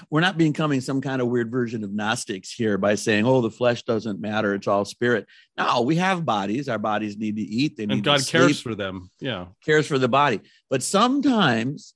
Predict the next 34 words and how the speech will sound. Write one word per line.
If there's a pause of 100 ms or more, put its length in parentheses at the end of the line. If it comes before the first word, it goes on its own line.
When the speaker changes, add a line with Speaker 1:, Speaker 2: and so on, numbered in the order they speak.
Speaker 1:
sometimes
the
body
can
be, (420)
uh, (100)
a,
uh, (120)
you
know,
kind
of (580)
a,
a
detriment
to, (160)
uh,
spiritual
growth (120)
and,
and
enlightenment
or
awareness.
Speaker 2:
Yeah. (320)
Speaker 1:
Christians
can
use
that
word
too.
You
know,
the,